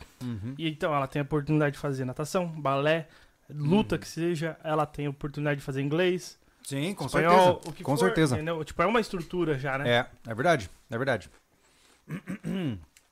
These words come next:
Speaker 2: O Dio-, Diogo Mendes, boa noite. Vamos criar algum casaco do S V?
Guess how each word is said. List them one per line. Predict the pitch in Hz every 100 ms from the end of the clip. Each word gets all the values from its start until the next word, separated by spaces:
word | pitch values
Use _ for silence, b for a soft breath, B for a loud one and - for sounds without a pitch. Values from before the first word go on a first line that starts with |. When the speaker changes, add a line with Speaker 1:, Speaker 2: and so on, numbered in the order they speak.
| b b b b -
Speaker 2:
O | 190 196 196
Dio-, | 165 208 240 -
Diogo | 151 226 254
Mendes, | 254 214 165 151
boa | 156 226
noite. | 208 160
Vamos | 185 226
criar | 240 226 220 185
algum | 202 190 202
casaco | 196 160 139 175 214 202
do | 160
S | 147 147
V? | 156